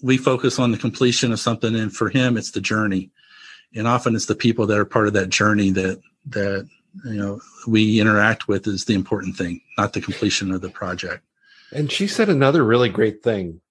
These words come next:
Speaker 2: uh, that you and I agree with. She said, "Help others find their gifts."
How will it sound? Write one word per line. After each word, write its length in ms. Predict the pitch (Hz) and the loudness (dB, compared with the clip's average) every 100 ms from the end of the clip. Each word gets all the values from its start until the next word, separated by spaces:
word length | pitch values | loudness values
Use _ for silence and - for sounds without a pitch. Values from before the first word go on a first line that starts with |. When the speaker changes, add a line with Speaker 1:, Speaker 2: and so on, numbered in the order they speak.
| _ 113 | _ -2
Speaker 2:
uh, 320 | 104 98 95 | 0 2 2
that 280 | 107 107 - - | 2 0 -6 -12
you 320 | - 120 120 | -8 0 2
and 80 | 110 | 4
I 120 | 113 | 4
agree 320 | 107 92 117 107 | 4 2 2 4
with. 360 | 98 92 - - _ _ _ _ _ _ | 2 0 -2 -16 _ _ _ _ _ _
She 220 | - - | -8 -4
said, 320 | 123 117 107 - | 0 2 2 0
"Help 500 | - 123 143 - - | 0 2 2 0 -6
others 640 | 120 120 127 123 113 - _ | 0 4 4 2 -2 -8 _
find 440 | - 104 107 110 87 | -6 -2 0 0 -2
their 340 | 104 98 95 | -2 0 0
gifts." 720 | 90 78 90 76 - - - | -4 -8 -8 -8 -6 -8 -8